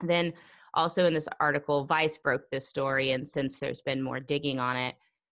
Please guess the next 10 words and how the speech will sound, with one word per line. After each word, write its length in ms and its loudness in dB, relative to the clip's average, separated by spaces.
women 440 4
who 320 4
are 180 4
also 300 2
named 340 2
in 80 0
the 80 2
lawsuit 680 2
who 180 4
were 280 0